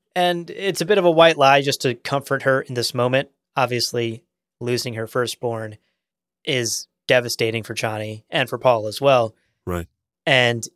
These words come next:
Speaker 1: he's just sort of telling her the most comforting thing at this moment, the
Speaker 2: Right.
Speaker 1: thing that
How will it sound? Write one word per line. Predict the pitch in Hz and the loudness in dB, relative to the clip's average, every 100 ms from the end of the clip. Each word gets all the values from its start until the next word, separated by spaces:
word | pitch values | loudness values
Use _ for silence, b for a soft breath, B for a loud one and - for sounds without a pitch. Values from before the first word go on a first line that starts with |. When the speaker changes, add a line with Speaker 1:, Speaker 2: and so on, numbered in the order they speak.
| - | -8
Speaker 1:
he's | 139 127 | -4 0
just | - 127 - | 4 4 4
sort | 135 120 | 2 2
of | 117 | 0
telling | - 120 117 110 | -4 -2 -4 -2
her | 113 107 104 _ _ _ _ - | -2 -2 -4 _ _ _ _ -8
the | 131 131 | 0 2
most | 127 123 - | 2 0 -4
comforting | - 127 - 127 117 107 | -8 -8 -6 -4 -4 -4
thing | 117 110 104 - | -8 -8 -8 -10
at | 107 | -10
this | 110 - | -8 -10
moment, | - - - _ _ | -12 -16 -18 _ _
the | 127 | -6
Speaker 2:
Right. | 120 | -2
Speaker 1:
thing | 127 113 | -2 0
that | 113 - | -2 -2